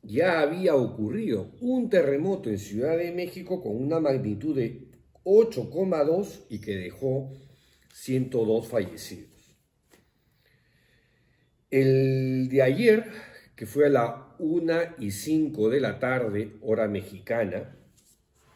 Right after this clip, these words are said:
el epicentro fue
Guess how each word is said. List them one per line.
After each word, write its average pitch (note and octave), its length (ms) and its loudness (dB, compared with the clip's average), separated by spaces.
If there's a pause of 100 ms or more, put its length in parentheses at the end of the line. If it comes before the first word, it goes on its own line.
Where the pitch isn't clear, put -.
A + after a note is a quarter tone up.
(1080)
el G#2+ 140 -2
epicentro D3 960 0
fue B2 540 -6